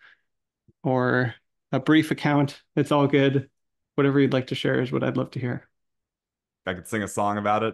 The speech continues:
Speaker 2: too, if I
Speaker 1: Exactly.
Speaker 2: want.
Speaker 1: Let's go. <laughs>
Speaker 2: All right. Um, well, it's great to be here on the podcast with you.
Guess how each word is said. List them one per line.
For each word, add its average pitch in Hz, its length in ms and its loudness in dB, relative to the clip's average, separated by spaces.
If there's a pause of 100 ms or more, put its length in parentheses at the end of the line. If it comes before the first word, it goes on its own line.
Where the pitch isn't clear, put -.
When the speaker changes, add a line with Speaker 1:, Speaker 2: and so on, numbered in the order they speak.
(160)
Speaker 2:
too, 165 120 2
if - 20 6
I - 20 4
Speaker 1:
Exactly. 175 440 2
Speaker 2:
want. 127 120 2
Speaker 1:
Let's 156 180 2
go. 151 520 2
<laughs> - 100 -4
Speaker 2:
All 233 80 6 (640)
right. 107 320 -2 (640)
Um, 87 540 -6 (320)
well, 117 460 -2 (280)
it's - 80 -20
great 127 220 -4
to 123 60 -8
be 120 220 -2
here 117 240 0
on 107 160 -2
the 113 80 -6
podcast 107 640 -4
with 107 160 -8
you. 104 320 -4